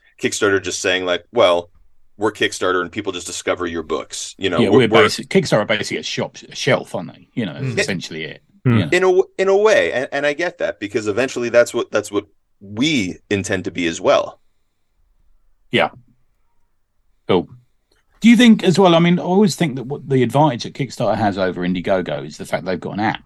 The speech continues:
Speaker 2: sometimes. Uh, is that something you're gonna do, do you think, Jordan, or?
Speaker 1: Uh, do you guys use the Kickstarter app?
Speaker 2: Yes.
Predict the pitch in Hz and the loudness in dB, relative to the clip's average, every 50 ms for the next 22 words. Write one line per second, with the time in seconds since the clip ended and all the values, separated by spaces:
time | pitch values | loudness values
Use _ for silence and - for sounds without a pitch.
0 | - _ - - - - - - - - - - - - - - - _ _ _ | -20 _ -20 -18 -16 -16 -16 -18 -20 -20 -20 -20 -20 -20 -20 -20 -20 _ _ _
1 | _ _ _ _ - - 101 95 - 101 98 127 117 113 - - 120 123 104 107 | _ _ _ _ -4 -2 -2 -2 -2 -2 0 0 0 2 2 2 2 2 2 0
2 | 113 110 117 113 113 113 117 117 117 113 - - 123 104 - 127 131 131 135 120 | -2 -2 -2 -2 -2 -2 -2 -2 -2 -4 -4 -6 -6 -6 -4 -4 -2 -2 0 -2
3 | 92 87 85 - _ - - _ _ _ _ _ _ _ _ - - 135 131 131 | -2 -2 -4 -8 _ -20 -20 _ _ _ _ _ _ _ _ -6 -2 0 0 0
4 | - - - - - _ _ _ _ _ - 113 101 117 143 147 143 143 143 139 | 0 -2 -6 -12 -14 _ _ _ _ _ -18 -10 -6 -2 0 4 4 4 4 4
5 | 120 - 104 117 131 135 123 104 - - - - 175 185 185 190 196 202 196 _ | 0 -2 -6 -6 -6 -6 -6 -4 -4 -4 -4 -4 -2 0 2 4 4 4 2 _
6 | _ _ _ _ _ _ _ _ _ _ _ - _ _ _ _ _ - 127 - | _ _ _ _ _ _ _ _ _ _ _ -20 _ _ _ _ _ 0 0 2
7 | - - | 0 -2